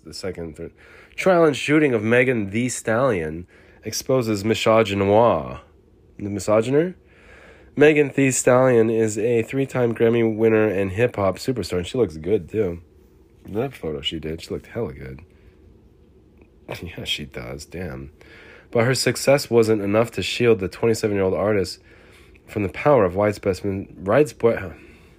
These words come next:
she looked too good. I was, her beauty was distracting for me. Huh. Ha! Uh, am I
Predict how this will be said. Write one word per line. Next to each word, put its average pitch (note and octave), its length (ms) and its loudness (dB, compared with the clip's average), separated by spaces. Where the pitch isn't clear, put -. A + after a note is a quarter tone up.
she - 140 -10
looked F#2+ 240 -6
too F#2 100 -8
good. F#2+ 240 -6
I D#2 80 -10
was, E2 200 -12
her A2 160 -4
beauty G2 800 -2
was G2+ 220 -6
distracting G2+ 760 -4
for E2 300 -6
me. D#2+ 440 -8
Huh. F2+ 440 -6
Ha! A2+ 400 0
Uh, C2+ 840 -12
am G2+ 140 -6
I A2 140 0